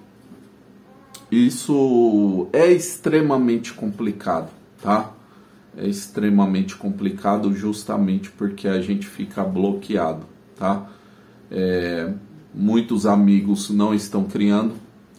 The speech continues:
As pessoas que eu sempre tentei convencer de, é, criar legalmente, né?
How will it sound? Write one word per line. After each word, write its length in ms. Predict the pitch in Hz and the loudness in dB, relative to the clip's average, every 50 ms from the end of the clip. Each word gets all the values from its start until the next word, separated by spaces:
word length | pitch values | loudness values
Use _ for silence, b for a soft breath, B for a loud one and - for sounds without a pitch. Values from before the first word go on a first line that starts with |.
| b b b b b b b - _ | b b b b b b b -16 _
As 200 | 98 101 101 98 | -2 -2 -2 -2
pessoas 760 | - - 131 120 107 - - - 127 113 110 107 101 101 - | -2 2 2 2 2 2 -2 0 2 2 4 2 2 0 -4
que 680 | - - - 110 104 107 107 104 101 101 98 87 95 101 101 - - - | -10 -6 -2 0 2 4 6 6 6 6 4 4 2 -2 -4 -6 -12 -4
eu 200 | - 98 101 101 | 0 2 2 2
sempre 520 | 101 - - - 147 147 147 - - 127 113 | 2 0 0 0 0 0 0 0 0 0 0
tentei 480 | - 135 120 107 101 101 117 110 107 | 0 0 0 0 0 0 0 0 0
convencer 920 | 107 - 117 110 113 107 101 113 110 104 101 - - - 110 104 104 98 | 0 -2 -4 -4 -4 -2 -2 0 0 -2 -2 -4 -4 0 2 2 2 2
de, 520 | 92 92 92 95 95 95 92 90 87 82 85 82 - - - B B B B B B B B - - - | -2 -2 -2 0 0 0 0 -2 -4 -6 -8 -10 -14 -20 -20 B B B B B B B B -20 -16 -8
é, 280 | 95 92 92 90 90 85 | -4 -2 -2 -2 -2 -4
criar 580 | - - - 117 117 110 101 98 104 113 123 | -4 -4 -2 0 2 4 4 4 4 2 2
legalmente, 840 | 120 107 104 98 101 98 95 92 87 90 101 131 156 - - - 104 | 2 2 2 2 2 0 0 0 0 -2 -2 -2 -4 -6 -10 -6 -6
né? 180 | 95 101 98 | -6 -6 -6